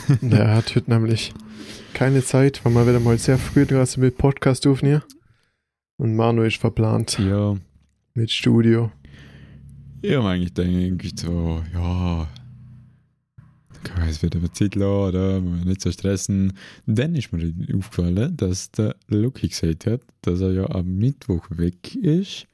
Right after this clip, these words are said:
Speaker 2: und er schon Montag wieder kommt.
Speaker 1: Mhm.
Speaker 2: Ja. Jetzt haben wir zwei Möglichkeiten, okay. Zu zweit mit Manuel aufnehmen, später halt, der Luki in der Kaserne,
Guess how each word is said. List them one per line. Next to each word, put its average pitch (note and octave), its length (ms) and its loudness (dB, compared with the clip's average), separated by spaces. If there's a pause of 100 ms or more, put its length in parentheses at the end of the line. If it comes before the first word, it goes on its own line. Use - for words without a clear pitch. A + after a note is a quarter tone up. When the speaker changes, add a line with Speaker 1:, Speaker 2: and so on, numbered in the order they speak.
(480)
Speaker 2:
und A#2+ 160 0
er B2 160 2
schon A#2 160 0
Montag B2+ 500 0
wieder B2+ 180 2
kommt. F#2+ 840 -2 (1800)
Speaker 1:
Mhm. A#2 480 2 (600)
Speaker 2:
Ja. F2+ 240 0 (1400)
Jetzt - 160 0
haben G2+ 100 0
wir G2+ 80 -2
zwei G2+ 160 0
Möglichkeiten, G2+ 480 0
okay. F2 300 0 (880)
Zu G#2 100 -2
zweit G2+ 300 -2
mit F#2 80 -2
Manuel A2 420 2
aufnehmen, A#2 360 0 (580)
später G#2 400 -2
halt, A2 200 -4 (440)
der G#2 80 0
Luki G#2 220 0
in G#2 40 2
der G2 80 0
Kaserne, A2 380 -2